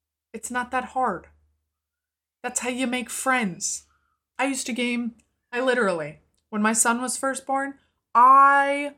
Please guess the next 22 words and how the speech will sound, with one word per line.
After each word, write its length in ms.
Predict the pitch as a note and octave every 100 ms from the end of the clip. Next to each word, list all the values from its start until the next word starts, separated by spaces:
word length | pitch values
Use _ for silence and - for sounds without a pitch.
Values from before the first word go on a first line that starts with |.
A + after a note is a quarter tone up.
| _
stayed 280 | - - A3
up 120 | - -
all 160 | F#3+
night 220 | C4+ D4
one 160 | G#3 F#3+
night 200 | E3+ E3+
because 240 | G3+ F#3+
he 100 | F#3
didn't 240 | F3+ G3 A3
feel 160 | A#3
good. 200 | G3+ G3
He 120 | F#3 F#3+
was 200 | G3+ -
sick, 300 | F#3+ F#3+ F3+
like, 200 | D#3+ E3+
dad 240 | D3+ F3+
wasn't 280 | F#3 G3 F#3+
there, 180 | F#3 F3+
he 120 | F3+
was 120 | F3
at 140 | E3+
work. 400 | F3 E3+ E3+ -